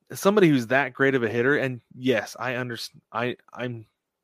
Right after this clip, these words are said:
well aware of the accusations of steroids and all the evidence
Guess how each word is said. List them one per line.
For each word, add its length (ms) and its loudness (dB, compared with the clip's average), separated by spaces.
well 380 6
aware 440 2
of 180 -8
the 120 -6
accusations 720 -8
of 340 -8
steroids 600 -4
and 160 -6
all 360 0
the 160 -6
evidence 580 -8